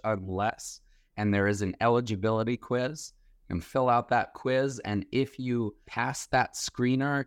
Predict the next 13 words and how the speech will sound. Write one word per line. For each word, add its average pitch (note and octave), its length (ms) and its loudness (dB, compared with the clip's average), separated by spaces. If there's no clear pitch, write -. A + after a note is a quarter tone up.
you'll A2 160 2
be G#2+ 140 0
put B2 280 -2
on A#2+ 140 2
a G#2 80 0
list G2 420 -4
to A2+ 60 -4
be G2+ 140 0
notified G#2 640 2
when F#2+ 220 -2
applications F#2+ 720 -2
are F2+ 160 0
open. F#2 420 -2